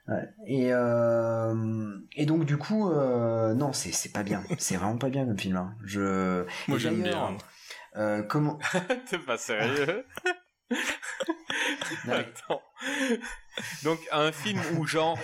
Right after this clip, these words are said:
Speaker 3: ils vont
Speaker 1: <laughs> Attends,
Speaker 3: prendre
Speaker 1: attends, j'avais une
Speaker 3: une
Speaker 1: question avec.
Speaker 3: invention
Speaker 1: <laughs>
Speaker 3: de Léonard de Vinci et ils se permettent de les détruire toutes avec une, une explosion et une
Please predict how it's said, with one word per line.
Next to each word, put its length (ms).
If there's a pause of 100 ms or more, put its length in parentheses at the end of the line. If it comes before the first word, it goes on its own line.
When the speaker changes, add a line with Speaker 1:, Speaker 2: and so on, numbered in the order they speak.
Speaker 3:
ils 140
vont 140
Speaker 1:
<laughs> 40
Attends, 80
Speaker 3:
prendre 240
Speaker 1:
attends, 200
j'avais 280
une 60
Speaker 3:
une 100
Speaker 1:
question 160
avec. 140
Speaker 3:
invention 760
Speaker 1:
<laughs> 60
Speaker 3:
de 260
Léonard 380
de 80
Vinci 500
et 100
ils 40
se 140
permettent 520 (260)
de 100
les 140
détruire 520
toutes 240
avec 300
une, 400 (420)
une 160
explosion 680
et 40
une 80